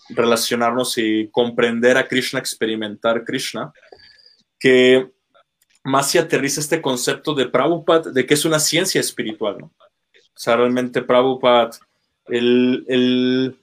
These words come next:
obviamente, al ser el devoto puro y tener la experiencia directa, él tenía esta convicción clara de que esto era una ciencia espiritual y que si la persona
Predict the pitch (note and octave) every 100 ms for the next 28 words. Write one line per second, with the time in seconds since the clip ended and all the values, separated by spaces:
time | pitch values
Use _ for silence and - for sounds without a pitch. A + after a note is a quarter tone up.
0 | _ - C3 C#3 C#3 C#3+ C#3+ E3 G3 -
1 | - A2+ - A#2+ B2 A#2 D#3+ C3+ - D3+
2 | C#3 D3 _ _ _ _ _ _ - C3+
3 | B2+ B2 C#3 D3+ - - B2+ C3 C3+ E3
4 | C#3+ B2+ C3 - G3 - _ _ _ _
5 | _ _ _ _ _ _ _ _ _ _
6 | - C3 C3 B2 C3 C3 C3 C3 B2+ B2
7 | A2+ A2 _ _ _ _ - A#2+ - C#3
8 | - C3+ B2+ B2 A#2+ - C#3 C#3 B2 C3+
9 | C3 D#3 G#3 - - B2+ B2 B2 C3+ C3
10 | B2+ - C3 - B2 - A2+ G#2+ D3 E3
11 | - _ _ _ _ A#2+ A#2+ - A#2+ A#2
12 | A#2 A2+ - B2 B2 C3 C3 B2 A#2